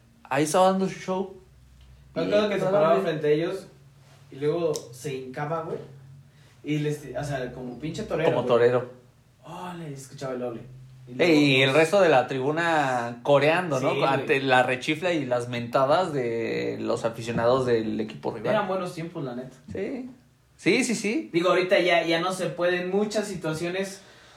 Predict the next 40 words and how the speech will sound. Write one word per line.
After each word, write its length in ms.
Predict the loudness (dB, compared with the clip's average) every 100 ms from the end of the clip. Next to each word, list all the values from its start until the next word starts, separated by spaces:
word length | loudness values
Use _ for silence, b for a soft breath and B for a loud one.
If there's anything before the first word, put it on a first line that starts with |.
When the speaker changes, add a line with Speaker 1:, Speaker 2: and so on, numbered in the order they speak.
| 0
Speaker 2:
por 140 | 4
diferentes 440 | 4 4 4 2 2
temas 260 | 2 2 -2
sociales. 420 | -4 4 4 6
Speaker 1:
Han 120 | 2
cambiado, 420 | 4 6 6 6
han 80 | 4
cambiado 300 | 0 0 2
los 100 | 0
tiempos, 260 | -4 -10 -6
carnal. 200 | -6 -6
Speaker 2:
Pero, 720 | -6 -6 -6 -6 -6 -6 -8 -12 -20 _
no, 360 | -12 -6 -6 -4
qué 140 | -4
desmadre 480 | -2 -4 -4 -4 -4
se 120 | -4 -2
vivía 160 | 0
en 60 | 0
la 60 |
Bombonera. 520 | -2 -6 -8 -8 -4 0
Speaker 1:
Era 140 | 0
una 140 | -2 -6
chulada. 540 | -8 -8 -8 -12 -20 -20 -10
Speaker 2:
Ese 240 | -8 -6
señor 200 | -4 -4
todavía 280 | -2 0 0
anda 140 | 0
ahí 180 | -4 -4
por, 220 | -6 -8 -8 -8
por 240 | -10 -12
Preferente. 560 | -12 -14 -10 -10 -8 -8
Speaker 1:
Sí, 260 | -4 -2 -2
sí, 140 | -4
sí, 220 | -4 -2 2
ahí 260 | 2 2
si 100 | 0 0
lo, 440 | 2 4 2 0
si 200 | -6 -2
lo 500 | 2 6 6 6 4
topan, 500 | 2 6 4 4 -4